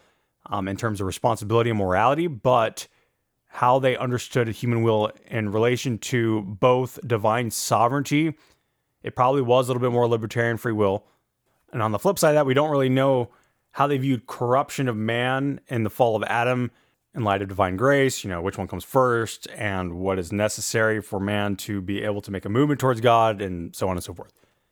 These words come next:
So there's limitations there. So today we're talking about Pelagianism, and I'm sure we'll get past that and talk about a detour on monergism and synergism. That said, each episode of the series is gonna be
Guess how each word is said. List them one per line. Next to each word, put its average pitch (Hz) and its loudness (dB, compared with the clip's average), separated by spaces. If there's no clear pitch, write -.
So 120 -2
there's 120 0
limitations 151 2
there. 90 -4
So 131 2
today 151 0
we're 165 0
talking 151 6
about 123 -2
Pelagianism, 156 2
and 135 -2
I'm 131 0
sure 175 2
we'll 180 4
get 160 -2
past 143 -2
that 139 0
and 123 -8
talk 123 0
about 110 0
a 117 -6
detour 123 0
on 107 -2
monergism 107 -2
and 95 -2
synergism. 147 0
That 127 0
said, 120 0
each 143 -2
episode 131 0
of 123 0
the 123 -2
series 123 0
is 101 -4
gonna 107 0
be 98 -2